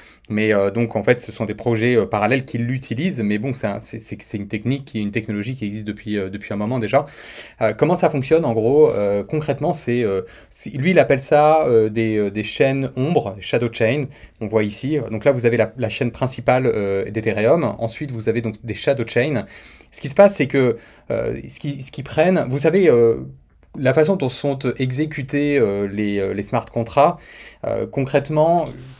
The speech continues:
alors je vais essayer d'être le plus clair possible, mais c'est finalement pas si compliqué à comprendre. Un smart contract, c'est quoi ? C'est juste un, ce sont juste des lignes de code, c'est un programme informatique, euh, comme n'importe quel autre programme, hein, et, euh, avec des, euh, dedans des fonctions.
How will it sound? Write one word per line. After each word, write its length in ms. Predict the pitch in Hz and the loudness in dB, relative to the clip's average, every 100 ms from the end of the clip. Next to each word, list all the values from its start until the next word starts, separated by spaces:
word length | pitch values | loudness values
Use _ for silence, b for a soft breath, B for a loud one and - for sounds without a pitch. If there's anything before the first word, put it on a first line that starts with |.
| - | -6
alors 140 | 120 123 | 2 4
je 60 | |
vais 60 | 131 | 4
essayer 120 | 180 | 6
d'être 160 | 160 151 | 6 4
le 60 | |
plus 100 | 135 | 0
clair 220 | 147 165 - | 2 0 2
possible, 320 | 135 175 156 | 0 0 0
mais 80 | 113 | -2
c'est 340 | - 123 - - | 0 -2 -2 -6
finalement 320 | 151 143 160 | 0 2 4
pas 140 | 160 | 0
si 120 | 151 156 | -2 -2
compliqué 360 | 143 143 151 | -2 2 4
à 40 | 135 | 4
comprendre. 400 | 135 - 127 117 | 2 -2 0 0
Un 80 | 127 | -2
smart 240 | - 156 | -2 -4
contract, 400 | - 139 - 156 | 0 -4 0 -2
c'est 160 | 156 131 | 0 0
quoi ? 260 | 135 151 - B B - | 4 4 2 B B -8
C'est 160 | - | -4
juste 240 | 120 180 151 | -2 2 4
un, 400 | 123 120 113 123 | 4 4 2 -2
ce 160 | - | -4
sont 140 | 135 135 | -4 -2
juste 160 | 170 | 0
des 80 | 135 | 0
lignes 140 | 131 123 | 0 0
de 80 | |
code, 340 | 120 110 117 107 | 2 4 4 2
c'est 120 | - | -4
un 80 | 104 | -4
programme 500 | - 139 117 120 131 - | 2 4 4 0 -2 -10
informatique, 640 | 113 - 101 98 131 151 107 B B B B - | -6 -4 -4 -4 -8 -4 -6 B B B B -4
euh, 380 | 101 101 101 98 - | -2 0 -2 -6 -2
comme 140 | 123 127 | 2 4
n'importe 240 | 147 147 | 4 4
quel 100 | 151 | 4
autre 100 | 143 | 4
programme, 340 | - 135 156 | 4 4 4
hein, 180 | 123 123 107 | 2 0 -2
et, 180 | 107 | -2
euh, 120 | 104 95 | 2 2
avec 320 | 110 123 117 | 2 -2 -2
des, 220 | 110 107 | -2 0
euh, 180 | 101 101 | 0 0
dedans 320 | 107 110 135 | -2 2 2
des 100 | 120 | 2
fonctions. 580 | 113 127 - - 151 | -2 -4 -4 -2 -2